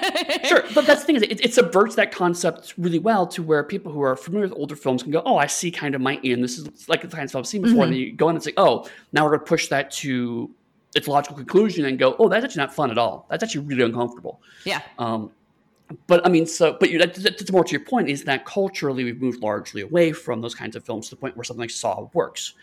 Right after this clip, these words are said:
Speaker 1: Because it's the, "Oh, this is gonna be a stupid film. Oh, wow, this is really uncomfortable."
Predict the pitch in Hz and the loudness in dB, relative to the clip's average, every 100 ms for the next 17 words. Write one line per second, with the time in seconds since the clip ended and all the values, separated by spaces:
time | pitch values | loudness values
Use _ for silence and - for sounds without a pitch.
0 | - - - 123 123 120 117 113 123 151 | -20 -20 -10 -8 -4 -4 -4 -8 -2 0
1 | 135 - 117 113 110 - 120 107 - 120 | 0 -4 -10 -8 -8 -8 -10 -10 -4 -4
2 | 107 160 117 120 107 - 147 - 120 107 | -2 -2 2 2 2 -6 -10 -8 -6 -6
3 | 98 147 180 110 104 101 | -8 -12 -12 -12 -12 -12